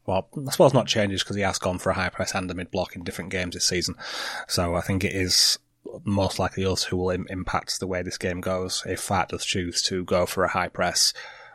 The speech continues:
with Perraud in the lineup as well, um, then I think Leicester will play through that quite easily and will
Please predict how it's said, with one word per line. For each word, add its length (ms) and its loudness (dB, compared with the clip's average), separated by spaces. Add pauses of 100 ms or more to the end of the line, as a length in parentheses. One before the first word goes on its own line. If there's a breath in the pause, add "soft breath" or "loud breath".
with 300 -2
Perraud 320 2
in 100 -2
the 80 0
lineup 340 0
as 120 -6
well, 280 2 (380 loud breath)
um, 440 -4
then 320 -4 (200)
I 80 -2
think 240 -4
Leicester 300 -4
will 100 0
play 240 -2
through 200 0
that 160 -4
quite 260 -2
easily 400 -4
and 260 -6
will 220 -8